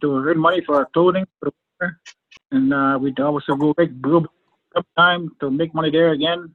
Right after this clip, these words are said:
Those are things we did back then. Yeah, there was nine of us in the, in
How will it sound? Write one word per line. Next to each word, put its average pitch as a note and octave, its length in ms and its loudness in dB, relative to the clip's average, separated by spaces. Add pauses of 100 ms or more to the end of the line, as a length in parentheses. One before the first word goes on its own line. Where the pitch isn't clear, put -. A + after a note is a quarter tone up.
(400)
Those C#3+ 140 -6
are E3 100 0
things E3+ 200 -2
we F3 80 4
did G3 260 4
back D3 220 2
then. B2+ 240 0 (240)
Yeah, F3 160 4
there D#3 100 4
was C3 80 0
nine G#3+ 200 6
of C#3+ 80 2
us A#2+ 100 -2
in C3+ 120 0
the, C3+ 160 -2
in C4 80 -4